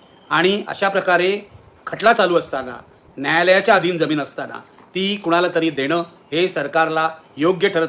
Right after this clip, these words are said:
नाही, कायदेशीर, कायदेशीर ठरत नाही. त्यामुळे त्यालाही आदित्य ठाकरे यांनी जोरदार ऑब्जेक्शन घेतलेलं आहे. त्यांचं असं म्हणणं आहे की या सगळ्या व्यवहारात, धारावीच्या व्यवहारात, एक लक्षात घ्या, धारावी हा मध्य आहे मुंबईचा, इथून,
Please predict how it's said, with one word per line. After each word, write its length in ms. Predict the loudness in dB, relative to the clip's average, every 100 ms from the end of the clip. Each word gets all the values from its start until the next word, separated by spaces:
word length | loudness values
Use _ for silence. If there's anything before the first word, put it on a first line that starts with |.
| -4
नाही, 200 | -6 -2
कायदेशीर, 460 | -2 -2 -6 -8 -10
कायदेशीर 440 | -6 -6 -6 -8 -10 -20 -20 -4
ठरत 140 | -2 -2
नाही. 220 | -6 -8 -10 -20 _
त्यामुळे 240 | -4 -2 -2
त्यालाही 500 | 0 2 2 0 -8 -14 -10
आदित्य 300 | -4 0 0
ठाकरे 260 | 0 -2
यांनी 480 | -4 -6 -12 -2 0
जोरदार 360 | 2 2 4 4
ऑब्जेक्शन 380 | 2 -4 -8 -10
घेतलेलं 340 | -8 -10 -10
आहे. 300 | -10 -10 -14 -20 _ -20 _ _ _ _ _ _
त्यांचं 300 | -4 2 4
असं 120 | 4 4
म्हणणं 240 | 4 2
आहे 200 | 0 -6 -14 -20 -20 -6
की 400 | -2 -2 -4 -12 _ _ _
या 220 | 2 2 4
सगळ्या 600 | 0 2 4 6 4 0 _ _
व्यवहारात, 400 | -4 4 4 4 0 -12 _ _ _
धारावीच्या 360 | -2 2 2 0
व्यवहारात, 240 | -2 -4
एक 120 | -6 -6
लक्षात 240 | -4 -4
घ्या, 220 | -4 -6 -8 -20 _ -16
धारावी 460 | -6 0 0 0 -6 -12 _ _ _ -2
हा 80 | 0
मध्य 340 | 0 -2 0
आहे 80 | 2
मुंबईचा, 420 | 0 -4 -6 -10
इथून, 340 | -14 -6 -6